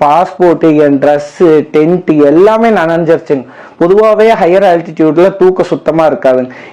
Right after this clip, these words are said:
இதுல மழை வேற வந்ததுல தூக்கமும் இல்ல, பசியும் இல்ல, ஃபுல் எப்படி சொல்றதுங்க, எனர்ஜி ஃபுல்லா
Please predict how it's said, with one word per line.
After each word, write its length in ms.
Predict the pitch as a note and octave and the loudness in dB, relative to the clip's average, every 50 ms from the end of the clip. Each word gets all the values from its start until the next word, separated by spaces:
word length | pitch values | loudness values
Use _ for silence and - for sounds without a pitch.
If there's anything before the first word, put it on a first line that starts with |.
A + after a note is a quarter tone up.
| - D3 | -4 -2
இதுல 140 | D3 D#3+ D3+ | 0 0 0
மழை 340 | C#3 C#3 D3 D#3+ F#3 A3 A#3+ | 0 0 0 0 0 0 0
வேற 260 | A#3 A3+ A3+ A#3 A3+ | 2 2 2 2 2
வந்ததுல 640 | F#3+ E3+ E3+ E3 E3 D#3+ D3 D3 D3+ D#3+ E3 - | 0 0 0 0 0 0 0 0 0 0 0 -2
தூக்கமும் 520 | - F#3 G3 G#3+ G3+ - A3 G#3+ G#3+ G#3 G3+ | -2 -2 -2 -2 0 0 0 0 0 2 2
இல்ல, 280 | F3+ E3 D#3+ E3 E3 | 2 2 2 2 0
பசியும் 600 | E3 E3 - D3+ D3 D3 - - G3 G3+ G#3+ G3+ F3 | 0 -2 -2 -2 -2 -2 -4 -4 -2 2 2 2 4
இல்ல, 160 | E3 D#3+ D#3+ | 4 2 0
ஃபுல் 680 | D3+ D#3 - D3 D3+ F3 G3 G3+ A3 A3+ A#3 - - - - - - - - - - | -2 -4 -8 -2 0 2 2 4 4 2 2 0 -4 -10 -20 -20 -20 -20 -20 -8 -2
எப்படி 280 | - E3 F3 G3 A3+ G#3+ - | -2 0 0 0 -2 0 -2
சொல்றதுங்க, 440 | G3 F3 F3 E3+ D#3 D#3 D3 C#3+ C#3+ D3 | -2 -2 0 0 0 0 0 0 0 2
எனர்ஜி 240 | E3+ G#3 A3+ G3+ G#3 | 2 0 0 0 -2
ஃபுல்லா 340 | G#3+ - F3+ F#3 G3 G#3+ A3+ | -2 0 0 2 2 2 0